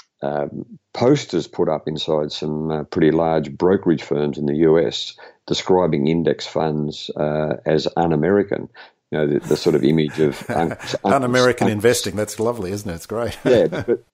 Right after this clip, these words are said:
Speaker 1: yeah, b-, because as you said, it, it was sort of, it was aiming for average, and of course, you know, we all wanna be above average, and, um, Jack was sort of pilloried, and absolute testimony to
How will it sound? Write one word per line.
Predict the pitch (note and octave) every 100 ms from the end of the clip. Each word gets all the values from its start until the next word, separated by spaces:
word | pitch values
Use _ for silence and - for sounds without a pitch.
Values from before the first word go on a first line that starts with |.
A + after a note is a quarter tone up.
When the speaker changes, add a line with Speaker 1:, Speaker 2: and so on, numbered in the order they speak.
| _
Speaker 1:
yeah, | C#3+ A2
b-, | G2 - A2+
because | A2 G#2+ G2
as | F#2+
you | F#2+ G#2
said, | C#3 G#2
it, | -
it | G2
was | F#2+ E2+
sort | F#2+
of, | F2 - - _ -
it |
was | F2+ F2+
aiming | F#2 F#2+ F2+
for | D#2 -
average, | G2 A2+ D#2+ C2+
and | C#2+
of | D2
course, | E2 D2 -
you | D#2
know, | D#2
we | E2
all | D#2+
wanna | D#2+ D#2
be | D#2+
above | D2+ F#2+ G#2
average, | F2+ C#2 C2 - - -
and, | D2+ D2+ D2+ D2 D2+
um, | D2 C#2 - _ _ _ -
Jack | F2+
was | - D2+
sort | - D2+
of | -
pilloried, | - A2 A2+ D2+ D2 - -
and | E2 D#2+ - - - _ _ -
absolute | G2 E2+ - E2 D#2+ D2 _
testimony | - E2+ - D#2 C#2+
to | - D#2+ D2+ D2 C#2